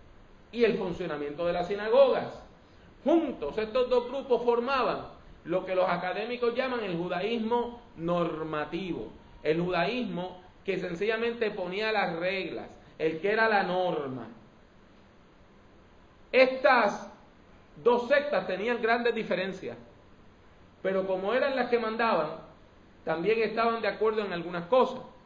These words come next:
Y entre las cosas en las que estaban de acuerdo era que el pueblo de Israel tenía un lugar especial en el plan de Dios,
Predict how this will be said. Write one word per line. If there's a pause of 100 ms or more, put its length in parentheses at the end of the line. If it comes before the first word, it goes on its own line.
(460)
Y
entre
las
cosas
en
las
que
estaban
de
acuerdo (400)
era (160)
que
el
pueblo
de
Israel
tenía
un
lugar
especial
en
el
plan
de
Dios,